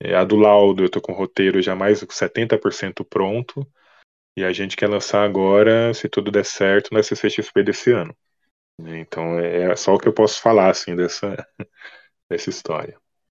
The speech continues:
desse novo álbum aí. Ah, e vai, e uma coisa também que eu comecei a fazer aqui no Revolta do, dos Eguns. Quando a gente fala em mitologia,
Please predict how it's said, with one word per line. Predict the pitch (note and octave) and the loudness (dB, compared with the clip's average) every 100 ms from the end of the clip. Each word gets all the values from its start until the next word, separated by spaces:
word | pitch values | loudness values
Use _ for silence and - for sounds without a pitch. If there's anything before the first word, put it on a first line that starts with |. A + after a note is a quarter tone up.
| - | -8
desse | E2 - F2+ | -6 -6 -4
novo | F2+ F2+ E2+ | 0 2 4
álbum | D#2+ D#2+ E2 | 4 0 -6
aí. | E2 D2 _ _ - | -8 -12 _ _ 0
Ah, | A#2 | 4
e | G#2 | 6
vai, | G2+ G#2+ | 6 6
e | G#2 | 6
uma | G#2+ A2+ | 0 2
coisa | - A#2+ A#2+ | 6 6 6
também | B2 A2+ G#2 A2 B2+ | 2 -2 0 0 0
que | - _ - _ _ _ | -8 _ -20 _ _ _
eu | G#2 | -4
comecei | - A2 G#2+ A#2+ | -2 0 2 4
a | A#2+ | 4
fazer | - A2+ G2+ G2+ A2 B2+ _ _ _ _ _ | 4 2 2 0 -2 -4 _ _ _ _ _
aqui | G2 F#2+ - G2+ | -8 -6 -6 -6
no | G#2 A2+ A#2 A#2 | -4 -4 -2 -2
Revolta | G#2+ G#2+ G#2+ G#2+ G#2 | -2 2 2 2 0
do, | G#2 G#2+ G2+ | 2 2 2
dos | G2 G#2 | -2 -2
Eguns. | A#2 G#2+ F#2+ D#2+ - _ _ | -2 -4 -8 -10 -20 _ _
Quando | A#2 | 0
a | A2+ | 2
gente | B2+ C3 | 2 2
fala | D#3+ D#3+ | 2 2
em | |
mitologia, | D3+ C#3+ C3+ A#2 F#2 F2 G2+ B2+ F2 | 2 4 4 4 4 -2 0 2 2